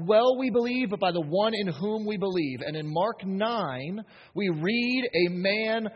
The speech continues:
cry out to Jesus saying, "I believe, help my unbelief." May that be our cry. That we do believe in Jesus,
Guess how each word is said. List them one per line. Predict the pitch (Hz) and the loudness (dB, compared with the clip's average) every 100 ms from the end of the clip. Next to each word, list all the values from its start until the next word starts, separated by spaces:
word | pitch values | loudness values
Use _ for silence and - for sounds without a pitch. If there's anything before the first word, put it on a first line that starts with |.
| - | -12
cry | - - 220 233 262 | -12 2 4 6 6
out | 240 240 247 | 6 4 0
to | - | -2
Jesus | 214 156 185 254 147 135 135 151 - | -2 -2 -2 -2 -2 -4 -4 -6 -2
saying, | 226 214 202 196 - 214 | 0 2 2 -2 -2 2
"I | 247 302 330 | 4 8 6
believe, | 247 262 240 247 302 339 359 339 254 - - - - - _ | 6 4 6 6 6 6 8 8 6 0 -12 -20 -20 -20 _
help | - - 302 349 339 254 | -12 8 10 10 8 4
my | 294 294 269 269 | 6 8 8 8
unbelief." | 285 285 277 262 269 208 113 - - - _ _ _ _ _ _ _ _ _ _ _ _ _ _ _ _ _ _ _ _ | 6 4 4 4 2 0 -4 -14 -20 -20 _ _ _ _ _ _ _ _ _ _ _ _ _ _ _ _ _ _ _ _
May | 143 | -4
that | 139 160 | -2 -2
be | 165 | -4
our | 135 127 | -4 -6
cry. | 123 - 90 87 _ _ _ _ _ _ _ _ _ _ _ _ - _ | -8 -12 -14 -16 _ _ _ _ _ _ _ _ _ _ _ _ -20 _
That | 160 | -4
we | 147 | -2
do | 143 135 196 | -2 -2 0
believe | 196 175 143 123 | 2 2 0 -4
in | 117 | -10
Jesus, | 101 107 101 113 | -10 -12 -10 -12